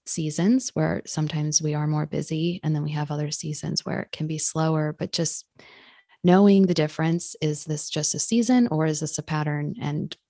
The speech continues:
you know, something that I want to break out of because it's going to harm me and it's going to harm the relationships, whether it's your staff or your family. And your family is the most important to you. It's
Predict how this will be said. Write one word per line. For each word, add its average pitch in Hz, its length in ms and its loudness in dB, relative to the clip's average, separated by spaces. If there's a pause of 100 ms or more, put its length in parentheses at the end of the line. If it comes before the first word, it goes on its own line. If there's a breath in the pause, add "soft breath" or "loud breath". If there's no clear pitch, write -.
(220)
you 170 140 -2
know, - 240 -8
something 170 500 0
that 156 260 -4 (240)
I 156 120 0
want 147 220 0
to 143 40 -6
break - 280 -6
out - 180 -6
of - 180 -10
because - 440 -6
it's - 200 -6
going 156 300 2
to 156 80 -2
harm 156 280 0
me 151 220 0
and 143 80 -2
it's 147 140 -4
going 139 220 -6
to 151 100 -12
harm 156 320 -4 (1120 soft breath)
the 226 100 6
relationships, 240 840 2
whether 160 300 2
it's - 240 -4
your - 140 -4
staff 220 760 0
or 151 100 -2
your 151 180 -6
family. 214 760 4 (440 loud breath)
And 180 100 4
your 185 140 6
family 214 480 6
is 180 240 2
the 156 60 -2
most 151 320 2
important 151 500 -4
to 151 120 -6
you. 156 340 -2 (500 soft breath)
It's - 380 -2